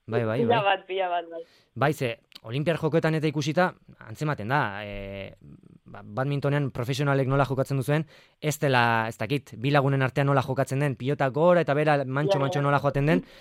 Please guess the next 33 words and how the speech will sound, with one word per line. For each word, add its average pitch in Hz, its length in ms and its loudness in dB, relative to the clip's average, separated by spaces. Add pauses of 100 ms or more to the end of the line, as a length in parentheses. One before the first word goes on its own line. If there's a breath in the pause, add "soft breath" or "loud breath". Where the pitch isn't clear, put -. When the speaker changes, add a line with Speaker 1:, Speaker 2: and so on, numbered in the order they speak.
(100)
Speaker 1:
zuek 147 200 0
abidura 151 340 4
handi 135 160 0
ematen 147 260 2
diozue, 131 220 4
baina 123 160 -4
esatea 147 380 2 (340 loud breath)
teniseko 175 480 2
baino 147 140 2
are 165 100 8
Speaker 2:
Bai. 147 80 2
Speaker 1:
azkarrago 156 360 4
dala, 139 520 4 (120)
hori, 107 580 -4
ba, 113 160 -2
bada 123 260 2
zerbait, 156 300 2
Speaker 2:
Bai, 143 80 2
Speaker 1:
eh, - 20 4
Speaker 2:
bai. 123 80 2
Speaker 1:
oso 120 140 -2
azkar 110 260 -4
da, 120 120 -2
bai, 113 120 -4
bai. 117 180 -6 (680 soft breath)
Eh, 113 640 -2
berezitasuna 196 760 2
batez 151 280 2
ere 214 140 2
pilota 151 380 2
da, 117 180 0
ez? - 180 -2
Gero, 185 280 4